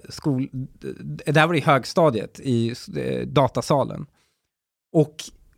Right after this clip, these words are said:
mm, problemet med Netbus var att du behövde I P-numret till datorn du targetade, admin-mjukvaran behövde, den som styrde liksom behövde,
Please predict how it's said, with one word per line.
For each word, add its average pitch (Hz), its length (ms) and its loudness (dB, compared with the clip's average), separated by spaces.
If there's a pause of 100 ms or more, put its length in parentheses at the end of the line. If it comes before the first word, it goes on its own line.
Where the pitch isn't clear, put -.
mm, 160 140 4
problemet 226 540 4
med 165 120 4
Netbus 170 520 2
var 127 140 4
att - 100 0
du 139 60 -2
behövde 156 320 2
I 175 100 4
P-numret 160 760 4
till 123 160 -4
datorn 127 440 2
du 120 120 2
targetade, 131 760 0
admin-mjukvaran 123 1400 2
behövde, 107 680 2
den 120 180 -4
som 127 140 -8
styrde 151 600 2
liksom 117 320 -2
behövde, 107 460 2